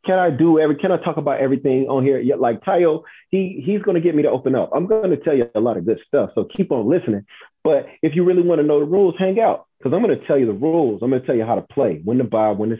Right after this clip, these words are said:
sell, what makes the market go up, what makes it go down.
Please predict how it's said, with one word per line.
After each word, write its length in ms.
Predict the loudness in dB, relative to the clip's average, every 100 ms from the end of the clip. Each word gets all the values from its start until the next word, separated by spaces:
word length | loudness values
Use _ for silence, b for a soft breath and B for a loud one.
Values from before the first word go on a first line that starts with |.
| -4
sell, 320 | -4 -4 -6 B B
what 160 | 0 2
makes 160 | 0
the 80 | -2
market 300 | -2 -2 -2
go 260 | 0 2 2
up, 160 | 0
what 180 | -2 0
makes 220 | 0 -2
it 60 | -2
go 160 | -2
down. 340 | 0 0 -4